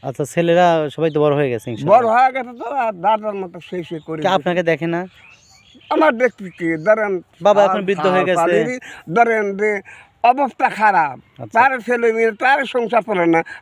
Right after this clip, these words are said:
Speaker 2: তা আমার কে ভয় দেখবে?
Speaker 1: ও, তাদের সংসার চলে না?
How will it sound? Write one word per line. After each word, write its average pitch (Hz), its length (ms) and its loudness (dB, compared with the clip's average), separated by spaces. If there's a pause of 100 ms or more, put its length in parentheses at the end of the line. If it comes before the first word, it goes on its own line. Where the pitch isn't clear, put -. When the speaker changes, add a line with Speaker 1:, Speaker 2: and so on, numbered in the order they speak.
Speaker 2:
তা 254 180 0
আমার 277 220 0
কে 240 140 0
ভয় 190 200 -2
দেখবে? 156 500 -10 (680)
Speaker 1:
ও, 123 340 -6
তাদের 160 180 -2
সংসার 151 340 -4
চলে 160 300 2
না? 110 240 -6